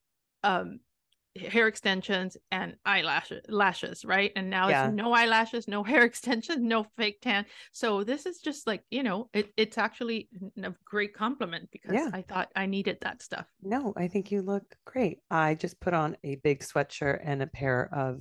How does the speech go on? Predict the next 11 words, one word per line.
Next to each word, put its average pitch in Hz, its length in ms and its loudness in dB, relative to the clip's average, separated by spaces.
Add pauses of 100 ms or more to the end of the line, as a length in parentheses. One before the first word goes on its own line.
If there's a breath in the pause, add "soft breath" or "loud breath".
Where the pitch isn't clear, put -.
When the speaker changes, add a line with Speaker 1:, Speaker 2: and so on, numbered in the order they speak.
(120)
Speaker 2:
big 131 320 0
gold 135 380 2
hoops - 480 -2 (400 loud breath)
and 156 140 0
was - 200 2
Speaker 1:
<laughs> - 0 -
Speaker 2:
like, 156 400 2 (140)
"I'm 170 400 4
ready 233 240 6
to 247 80 -2
go." 240 580 4